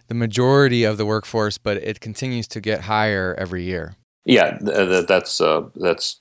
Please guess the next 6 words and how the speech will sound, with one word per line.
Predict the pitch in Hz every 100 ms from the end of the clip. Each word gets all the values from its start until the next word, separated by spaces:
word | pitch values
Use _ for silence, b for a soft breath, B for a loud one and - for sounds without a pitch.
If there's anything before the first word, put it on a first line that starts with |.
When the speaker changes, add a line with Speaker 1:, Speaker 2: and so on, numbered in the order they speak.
| -
Speaker 2:
for | - 80
sure, | - 98 82 71 76 -
uh, | 82 78 78 76
the | 78
case. | - 90 78 - - - - - - -
Um, | 92 90 87 85